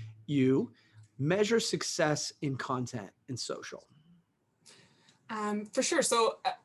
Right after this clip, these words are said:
Speaker 2: the funny thing is, is, is if we're looking at content, if we're looking at different social media platforms, it's literally like comparing apples to oranges. Like
Speaker 1: Mm-hmm.
Speaker 2: everything is so different and constantly changing. So it's hard to be like,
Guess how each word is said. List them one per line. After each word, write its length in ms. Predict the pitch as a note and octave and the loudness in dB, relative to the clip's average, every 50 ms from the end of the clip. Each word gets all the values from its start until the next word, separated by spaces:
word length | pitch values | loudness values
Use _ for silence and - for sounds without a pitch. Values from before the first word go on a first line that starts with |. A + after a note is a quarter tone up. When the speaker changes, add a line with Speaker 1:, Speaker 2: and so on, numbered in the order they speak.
| _ _ _ | _ _ _
Speaker 2:
the 140 | - G#3 A#3+ | -8 -6 -2
funny 280 | G#3+ - A#3+ B3 D4 C#4 | 2 2 2 2 2 0
thing 160 | B3+ F#3+ F3 | 0 0 2
is, 220 | F3 F3+ F#3 F#3 | 2 2 2 2
is, 260 | F#3+ F#3 F#3 F#3 - - - - - _ _ _ - | 0 0 0 -2 -4 -6 -10 -20 -20 _ _ _ 0
is 180 | G#3+ G3 F#3+ | 2 2 2
if 120 | G3+ G3 - | 0 0 0
we're 120 | G#3+ G3+ | 0 2
looking 260 | G3+ G3+ G#3 G#3+ G3 | 2 0 0 0 -2
at 120 | G3 - - | -2 -2 -6
content, 480 | - - - A3 G#3 G#3 - G#3+ F#3+ | -6 -4 -2 0 0 0 0 -2 -2
if 100 | G3+ G3 | -2 -2
we're 80 | G#3+ G3+ | -2 -2
looking 240 | G#3 G3+ G3 G#3 F#3+ | -2 -2 -2 -4 -4
at 140 | E3+ E3+ - | -4 -6 -6
different 380 | A3 A3 - G#3 G3+ F#3 F3 - | -8 -8 -4 -4 -4 -4 -4 -6
social 360 | - - - A#3 G#3 F#3+ G3 F#3 | -8 -6 -4 -2 -2 0 0 2
media 280 | F#3 F#3 G3 G#3 G#3+ G#3+ | 2 2 2 0 -2 -2
platforms, 600 | - A3 F3+ - - - G3+ F#3+ F#3 F#3 F#3 F#3+ | 0 0 0 0 0 -2 -4 -2 -2 -2 -2 -4
it's 140 | F#3 - | -4 -4
literally 360 | G3 G3 G#3 A3 A#3 G#3+ G3 F#3 | -2 0 2 2 4 4 4 2
like 160 | F#3 F3+ F#3 | 2 2 2
comparing 380 | - F#3+ F#3 F3+ F#3 F3 F3 - | 2 0 0 0 -2 -4 -4 -4
apples 320 | - E3+ - D#3 F3 - | -6 -6 -6 -8 -8 -8
to 80 | - G3 | -8 -8
oranges. 500 | - D3 D3 D3+ D3 - C#3+ - - - | -8 -8 -8 -8 -8 -8 -8 -8 -6 -4
Like 180 | E3 D#3+ D#3 | -4 -4 -6
Speaker 1:
Mm-hmm. 200 | C3+ A#2 - A2+ A2+ - - _ | -6 -10 -12 -12 -14 -14 -4 _
Speaker 2:
everything 420 | - B3+ A#3 C4 C#4 C4+ C#4 C4 A#3+ | 4 4 4 4 2 2 2 2 2
is 120 | A#3 - | 2 2
so 140 | - G#3+ G3+ | 2 2 4
different 400 | F#3+ F#3 F#3 F#3 - F3+ E3+ - | 4 4 4 2 2 -2 -2 -2
and 100 | - F3+ | -4 -4
constantly 540 | - - F#3+ F#3 F3+ - - F#3+ - F3 F3+ | -4 -2 0 0 0 0 -2 -6 -6 -6 -6
changing. 420 | - - - E3 E3+ E3+ F3 E3 | -6 -4 -4 -4 -4 -4 -4 -4
So 160 | E3 - E3 | -4 -4 -4
it's 120 | - E3 - | -6 -6 -4
hard 280 | - - G3+ G3 F#3 E3 | -2 0 2 2 2 0
to 80 | - | -2
be 140 | F3 F3+ E3 | -4 -2 0
like, 360 | E3 D#3 D#3 C#3+ D3+ - - | 0 0 0 0 -2 -6 -10